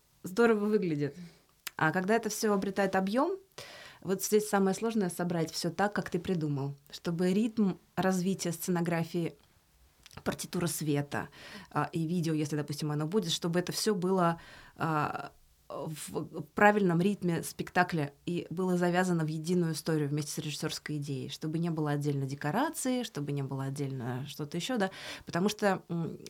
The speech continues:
самое, э, страшное для меня, например, как для художника, когда, а, у меня было так пару раз, и, э, когда говорю: «Слушай, какой красивый спектакль,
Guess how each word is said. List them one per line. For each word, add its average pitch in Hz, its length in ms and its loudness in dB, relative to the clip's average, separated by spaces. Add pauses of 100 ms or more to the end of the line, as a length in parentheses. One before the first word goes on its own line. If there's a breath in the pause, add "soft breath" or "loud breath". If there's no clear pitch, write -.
самое, 190 680 2
э, - 280 -16
страшное 208 500 2
для 160 120 0
меня, 165 180 2
например, 143 360 -2
как 143 120 -6
для 147 120 -2
художника, 214 500 0
когда, 160 360 0 (480 loud breath)
а, 143 480 -2 (300)
у 165 80 -4
меня 170 160 2
было 156 220 0
так 151 160 -8
пару 196 200 0
раз, 262 300 -2 (680)
и, 165 420 -4
э, - 380 -10 (180)
когда 170 220 2
говорю: 165 240 -2
«Слушай, - 320 -2
какой 190 240 -2 (180)
красивый 185 500 -2
спектакль, 202 600 -2